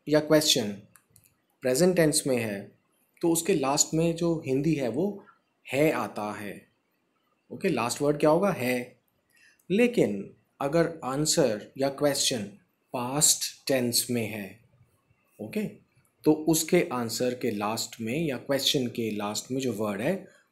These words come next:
वो था, क्या किया, गया, हेल्प की, लिखा, पढ़कर बताया, ऐसे वर्ड्स आप पहचान सकते हो। ऑलराइट,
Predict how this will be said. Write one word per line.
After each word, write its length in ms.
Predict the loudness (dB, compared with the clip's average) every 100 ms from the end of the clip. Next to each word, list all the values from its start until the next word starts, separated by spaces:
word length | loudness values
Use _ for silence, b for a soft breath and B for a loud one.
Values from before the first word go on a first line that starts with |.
| _
वो 180 | -4 -4
था, 680 | -4 -6 -4 -4 -4 -6 -14 _ _ _ _
क्या 140 | -6 -6
किया, 800 | -4 0 4 4 2 -2 -6 -12 _ _ _
गया, 680 | 0 2 2 2 -2 -4 -8 _ _ _
हेल्प 260 | -2 -2 -2
की, 540 | 0 4 4 2 -6 -20 _ _ _ _ _ _ _ _ _
लिखा, 500 | -4 -4 -4 -4 -2 -4 -8 _ _ _ _ _
पढ़कर 340 | 2 4 4 2
बताया, 580 | 0 -2 -2 -4 -8 -4
ऐसे 520 | 0 2 2 0 -2 -10 -20 -10
वर्ड्स 320 | -2 -2 -2 -4
आप 260 | -8 -14 _ _ _ _ -20 -20 _ _ _ _
पहचान 340 | -8 -4 -6 -6
सकते 340 | -8 -12 -16
हो। 100 | -16 -18 _ _ _ _ _ _ -4
ऑलराइट, 400 | -2 -2 -6